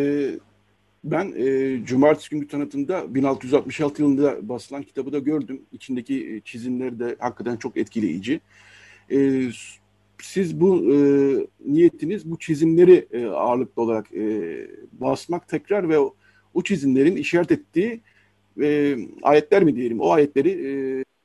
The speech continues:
eski Ermenice, yeni Ermenice, Türkçe ve İngilizce olarak yanına koymaktı.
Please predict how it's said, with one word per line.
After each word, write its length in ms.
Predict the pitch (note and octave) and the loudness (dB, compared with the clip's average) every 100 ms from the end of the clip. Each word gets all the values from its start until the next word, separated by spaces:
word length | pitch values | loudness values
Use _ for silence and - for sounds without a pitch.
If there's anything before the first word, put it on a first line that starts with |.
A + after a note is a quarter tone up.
| _ _ _ _ _ _ - | _ _ _ _ _ _ -6
eski 320 | - - G#3 | -6 0 2
Ermenice, 680 | F#3+ E3+ E3 D#3 C#3 F#3 F3 | 4 2 -2 -2 -2 -4 -2
yeni 240 | B2 C#3 E3+ | 0 2 2
Ermenice, 440 | D#3 C#3+ C#3 F#3 | 2 0 0 -2
Türkçe 380 | - E3 - D#3 | -6 -12 -4 0
ve 100 | F#3 | 0
İngilizce 560 | F3+ E3 F3+ D3 C#3 - _ - | 0 -2 -2 2 2 0 _ -8
olarak 360 | B2+ C#3 G3+ - _ _ _ - | -4 -2 -4 -8 _ _ _ -4
yanına 340 | D#3+ D3 D3+ | 0 0 0
koymaktı. 600 | D3 E3 E3 D#3 - E3 | 0 0 0 -2 -6 -6